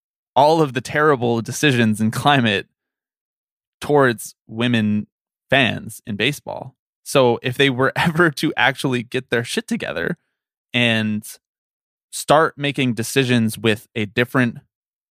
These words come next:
you know, single ideal, with more than just one single ideal fan being a sixty-year-old white guy who has, like, expendable cash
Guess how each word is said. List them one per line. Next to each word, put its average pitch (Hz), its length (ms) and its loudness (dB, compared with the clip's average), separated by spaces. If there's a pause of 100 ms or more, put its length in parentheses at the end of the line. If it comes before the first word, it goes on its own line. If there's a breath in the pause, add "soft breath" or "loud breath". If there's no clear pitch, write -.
(500)
you 127 100 -2
know, 98 180 -4 (120)
single 135 460 0
ideal, 113 440 -2
with 135 340 0
more 156 220 4
than 151 160 -2
just 135 220 -2
one 120 240 -2
single 120 380 2
ideal 104 420 0
fan 107 400 -2
being 104 280 -2
a 110 80 -6
sixty-year-old 101 760 0
white 98 220 0
guy 113 220 2
who 113 100 -4
has, 98 280 -8
like, 98 160 -12
expendable 98 520 -8
cash 90 480 -2